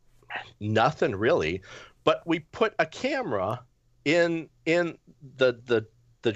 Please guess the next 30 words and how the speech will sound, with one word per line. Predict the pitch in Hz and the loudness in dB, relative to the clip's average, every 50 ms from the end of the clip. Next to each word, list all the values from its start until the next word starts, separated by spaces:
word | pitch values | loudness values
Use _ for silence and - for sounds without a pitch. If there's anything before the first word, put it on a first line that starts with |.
| 104 - | -2 -2
girl's | - 165 185 190 175 127 107 107 110 104 - | 0 2 4 6 6 6 4 4 2 0 0
room, | 120 110 117 170 240 208 143 117 113 110 | -4 -4 -2 0 2 2 2 2 2 0
and | 117 123 | 0 2
it | 131 123 | 2 2
was | 123 123 - | 2 0 0
facing | - - - 214 226 226 196 - - - 113 104 107 120 131 127 - _ _ _ - - - _ _ - | -2 0 2 2 2 2 0 -2 0 2 2 2 2 0 -4 -6 -8 _ _ _ -20 -20 -20 _ _ -12
the | - 120 151 175 | -4 0 0 0
closet. | - - 370 466 466 320 226 104 76 71 - _ - - | 2 4 4 4 4 2 0 -4 -6 -8 -8 _ -12 -6
It | 127 | -6
was | 127 143 - | -6 -4 -6
facing | - - 165 175 185 - - 175 | -2 0 0 0 0 0 -2 0
her | 180 180 | 0 0
closet, | - - - - - 339 254 - 85 - - - _ - - - - - - - - - - - _ _ _ - | 0 2 2 4 4 2 2 0 -2 -4 -4 -8 _ -20 -20 -20 -20 -20 -20 -20 -20 -20 -20 -20 _ _ _ 0
and, | 151 160 170 165 165 165 - _ _ _ - - | 2 4 4 2 2 0 -8 _ _ _ -14 -4
and | - 170 180 175 170 165 _ _ _ _ _ - - - - - - - - - - _ - - - - - - - - _ _ _ - | 0 0 2 2 0 -2 _ _ _ _ _ -18 -14 -12 -12 -12 -12 -12 -14 -14 -16 _ -20 -20 -20 -20 -20 -20 -20 -20 _ _ _ 0
I, | - 254 311 - - - - - - - - - - _ _ - _ - | 2 2 2 0 -2 -8 -10 -8 -8 -8 -10 -12 -16 _ _ -20 _ 0
part | - 302 381 403 392 | 2 2 4 4 2
of | - 294 | -2 -2
me | 269 | -4
wanted | 240 214 226 226 226 214 214 | -2 2 2 4 4 2 0
to | 196 | -2
go | 151 151 156 180 185 | -2 0 2 2 2
into | 180 165 135 | 0 -2 -4
the | 135 - | -6 -4
closet | - - 131 131 147 170 170 147 175 - 135 | 0 2 4 4 4 4 2 2 -2 -4 -4
and | 123 | -6
just | 123 127 - - - | -6 -6 -6 -6 -2
sit | - 151 160 - | 0 0 0 0
and | 117 110 | -4 -2
talk, | - 156 143 143 147 147 - - | 2 4 4 4 4 2 0 -6